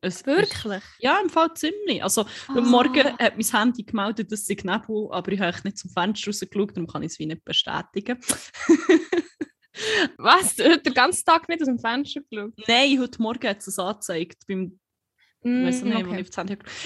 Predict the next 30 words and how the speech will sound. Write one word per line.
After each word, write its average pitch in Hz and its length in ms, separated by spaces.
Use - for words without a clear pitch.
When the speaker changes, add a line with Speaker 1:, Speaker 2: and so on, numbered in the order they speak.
Speaker 1:
Ja, 233 180
nein, 294 220
aber 269 160
sonst 269 220
ist 254 120
es, 233 60
äh, 202 160
ziemlich 254 340
sonnig. 247 400
Also, 202 180
als 202 60
wir 202 60
sind - 140
gekommen, 214 220
hat 208 100
es - 80
recht 196 220
viel 208 120
Schnee 208 300
gehabt. 113 260
Da 165 40
ist - 120
mittlerweile 185 500
schon 185 200
so 180 140
der 170 140
Hang 185 280
am 180 240
Ablaufen, 185 1300
ein - 20